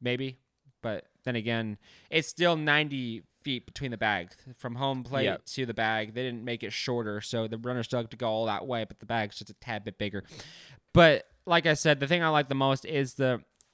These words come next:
Speaker 1: pitch clock. It's gonna make the pitch or the at bat so much slower or so much faster. Um,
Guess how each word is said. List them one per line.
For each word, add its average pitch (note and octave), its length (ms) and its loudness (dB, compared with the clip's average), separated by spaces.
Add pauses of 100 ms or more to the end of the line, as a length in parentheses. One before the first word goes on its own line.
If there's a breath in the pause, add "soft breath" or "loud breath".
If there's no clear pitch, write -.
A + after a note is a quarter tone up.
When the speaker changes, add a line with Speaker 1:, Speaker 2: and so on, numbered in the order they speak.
(260)
Speaker 1:
pitch D#3 200 2
clock. C#3+ 380 6
It's B2+ 120 -2
gonna D3+ 200 0
make D3 240 2
the C#3 80 -2
pitch D3 400 -4 (180)
or C3 300 0
the C3 100 0
at C#3 220 6
bat C#3 200 4
so D#3 160 0
much D3 200 0
slower C3+ 440 2 (220 soft breath)
or D3 100 4
so F3+ 140 2
much D#3 160 0
faster. C#3 540 6 (380 loud breath)
Um, A2+ 500 2